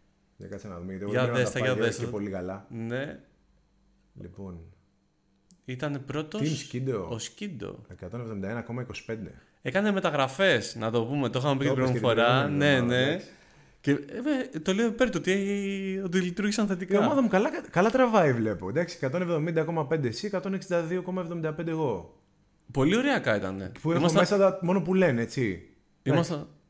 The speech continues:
Speaker 2: ε, εντάξει, και εγώ έχω τώρα παίκτες που δεν τους ήθελα
Speaker 1: Έλα,
Speaker 2: στην ομάδα
Speaker 1: έλα,
Speaker 2: μου,
Speaker 1: έλα,
Speaker 2: αλλά δεν
Speaker 1: έλα,
Speaker 2: κάνω
Speaker 1: έχεις βάλει
Speaker 2: αλλαγές.
Speaker 1: τον Τόμψον, ρε φίλε. Άσε με ησυχό.
Speaker 2: <laughs>
Speaker 1: Τόμψον, Βεζέγκοφ, ε, άμα ξε-, αν και από τότε που σου έχω πει, που έχεις βάλει τον Βεζέγκοφ, δεν είναι στα επίπεδα
Speaker 2: Ο
Speaker 1: που
Speaker 2: Βεζ-,
Speaker 1: ήταν.
Speaker 2: αυτό σου λέω, ο Βεζ-, ή του Ταβάρες με τον Λεσόρ, θα τους άλλαζα.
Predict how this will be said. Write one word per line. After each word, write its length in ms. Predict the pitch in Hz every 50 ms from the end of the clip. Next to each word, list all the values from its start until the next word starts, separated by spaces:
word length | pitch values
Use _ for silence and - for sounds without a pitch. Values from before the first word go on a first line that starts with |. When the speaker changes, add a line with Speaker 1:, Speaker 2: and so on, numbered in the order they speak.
| _ _
Speaker 2:
ε, 120 | - 127
εντάξει, 320 | 139 135 160 165 165 165 -
και 80 | -
εγώ 120 | 135 123 147
έχω 120 | 147 156
τώρα 160 | 151 160 156
παίκτες 240 | 151 147 156 151 151
που 60 | 156
δεν 100 | 147 156
τους 100 | 151 151 -
ήθελα 220 | - 160 135 120 110
Speaker 1:
Έλα, 120 | 107 -
Speaker 2:
στην 140 | 98 - 101
ομάδα 180 | 98 113 110 107 110
Speaker 1:
έλα, 40 | 110
Speaker 2:
μου, 180 | 113 113 110
Speaker 1:
έλα, 20 | 110
Speaker 2:
αλλά 100 | 113 110
δεν 60 | - 147
Speaker 1:
έλα, 40 | 117 117
Speaker 2:
κάνω 120 | - - 151
Speaker 1:
έχεις 140 | 139 123 110
βάλει 220 | 135 135 135 135
Speaker 2:
αλλαγές. 200 | 110 135 123 117
Speaker 1:
τον 100 | 120 135
Τόμψον, 280 | 139 143 - - 104 101
ρε 140 | 98 95
φίλε. 360 | 87 76 90 87 90 90 87 87 - _ _ _
Άσε 300 | - 123 135 131 - 131
με 80 | 120
ησυχό. 260 | 117 - 320 - - 98 90 311 - - - 254 - -
Speaker 2:
<laughs> 340 | - _ - - _ _ -
Speaker 1:
Τόμψον, 300 | 139 143 165 147 175 160
Βεζέγκοφ, 440 | 139 131 127 160 165 156 170 -
ε, 260 | 185 180 185 185 185 175
άμα 160 | 151 165 180 180
ξε-, 280 | - - 160 156 - -
αν 240 | - - 143 240 180
και 60 | 160
από 120 | 180 160 -
τότε 140 | 139 170 175
που 80 | 170
σου 140 | 139 - 165
έχω 80 | 170 156
πει, 180 | 170 170 139
που 140 | 107 104 123
έχεις 120 | 139 135
βάλει 160 | 131 131 143 156
τον 80 | 156
Βεζέγκοφ, 420 | 131 107 101 104 95 90 95 107 - - - - _ _
δεν 160 | - 123 160
είναι 100 | 202 220
στα 100 | 208 -
επίπεδα 300 | 202 160 143 123 113 104
Speaker 2:
Ο 40 | 120
Speaker 1:
που 60 | 117
Speaker 2:
Βεζ-, 180 | 120 123 113 110
Speaker 1:
ήταν. 140 | - 80 - 131
Speaker 2:
αυτό 220 | 123 - - 196
σου 100 | 185 165
λέω, 180 | 170 123 113 101
ο 40 | 110
Βεζ-, 220 | 110 117 110 104 107
ή 160 | - 127 143 151
του 100 | - 156
Ταβάρες 420 | - 151 123 110 120 123 131 139
με 60 | 143
τον 100 | 131 131
Λεσόρ, 320 | 120 107 101 - - 113 110
θα 80 | - 135
τους 180 | 117 - - 147
άλλαζα. 400 | 151 160 147 113 92 95 87